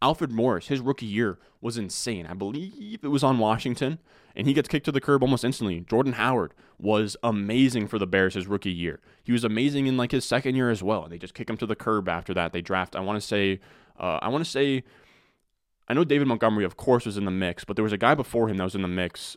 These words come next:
Um, Jeremy Langford, that's who it was. They just, like, these teams, they don't care. They'll draft guys. And when you look at the Texans, who right now I believe are projected for the first overall pick, they're already firing people in their organization. They fired their,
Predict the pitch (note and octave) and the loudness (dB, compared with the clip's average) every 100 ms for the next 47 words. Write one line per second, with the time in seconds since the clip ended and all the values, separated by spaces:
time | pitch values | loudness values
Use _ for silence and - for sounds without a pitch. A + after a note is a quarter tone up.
0 | _ F#2+ F#2+ F#2 F2+ F2+ C3 D#3+ C#3 C#3 | _ 0 2 2 -2 4 6 8 6 0
1 | - C#2+ A2+ D3+ A#2 D2 A#1+ - - C#3 | -6 -6 -4 -4 -8 -8 -12 -14 -8 -6
2 | D3 - D3 D#3+ E3 - F#3+ C3+ A#2+ B2 | -6 -8 -6 -6 -8 -2 -2 0 0 0
3 | C#3+ - A#2+ B2 A#2+ - _ - A#2 G2+ | -2 0 2 2 2 -6 _ -2 -2 2
4 | G#2+ A#2+ - G#2+ A2+ A2+ A2+ - _ _ | 2 2 0 2 4 4 2 -4 _ _
5 | _ A#2+ B2 A#2 D3 G3 E3+ - D3 - | _ 0 2 2 2 0 0 0 -2 0
6 | A#2 - A2+ G#2 C#3+ B2+ B2+ G2 G2+ D3+ | -2 0 0 2 2 0 -2 -4 -6 -6
7 | D#3 C3+ A2+ A#2+ A2 G#2+ - A#2 C3+ B2+ | -4 0 0 -2 -8 -8 -2 -2 0 0
8 | A#2+ A#2 A#2 - F#2+ - - _ _ - | 2 0 -2 -2 -2 -4 -18 _ _ -8
9 | F2+ F#2 A#2+ C3+ - G#2+ A#2 A#2 A#2+ A#2 | -2 2 2 0 -2 0 2 0 -4 -2
10 | A2 E2+ A#2 A2 G2+ G#2+ F#2+ G2 A2 A#2 | -2 0 0 0 -2 -2 -4 0 2 2
11 | G#2 G#2 G#2 | 2 2 2